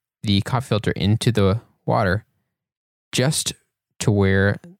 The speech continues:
the line didn't quite get in the water, where the part of the coffee filter that was in the water does not have any marker on it,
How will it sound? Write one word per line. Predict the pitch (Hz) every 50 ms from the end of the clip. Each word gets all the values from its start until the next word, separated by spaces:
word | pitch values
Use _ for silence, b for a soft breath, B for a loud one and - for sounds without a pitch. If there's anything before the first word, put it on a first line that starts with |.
| _ -
the | 98 98
line | 95 98 98 95 98 101 101 101 104 101 98 92 - - 98
didn't | 98 107 107 113 107 -
quite | - - 113 101 69 -
get | - - -
in | - 87
the | 85
water, | 76 65 69 - - - - _ _ _ _
where | - 101 95 92 87 87 131 - _ _ -
the | -
part | - - 120 113
of |
the | -
coffee | - 107 -
filter | - 110 104 107 104
that | 95 87
was | 92 92 95 -
in | - 101
the | 113 107
water | 98 95 95 98 98 98 - _ _ _ _ _ _ _ _ _ -
does | - -
not | - 107 107
have | 113 104 104
any | 101 98
marker | 95 95 95 - - 98
on | 92 92 98
it, | 104 -